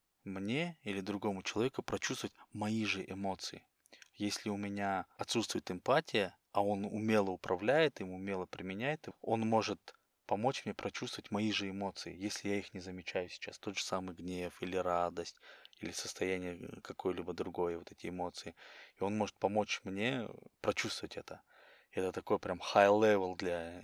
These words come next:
эмпата, когда он это сможет делать. Я думаю, к этому очень важно и можно, и нужно стремиться.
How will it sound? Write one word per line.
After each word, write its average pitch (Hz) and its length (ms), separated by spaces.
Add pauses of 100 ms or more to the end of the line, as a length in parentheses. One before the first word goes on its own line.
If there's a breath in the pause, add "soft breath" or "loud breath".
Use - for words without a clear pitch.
эмпата, 95 680
когда 95 220
он 92 120
это 92 160
сможет 87 480
делать. 82 440 (140)
Я 90 140
думаю, 90 280
к - 120
этому 90 600
очень 92 380
важно 101 360
и 87 140
можно, 92 460
и 87 140
нужно 92 360
стремиться. - 640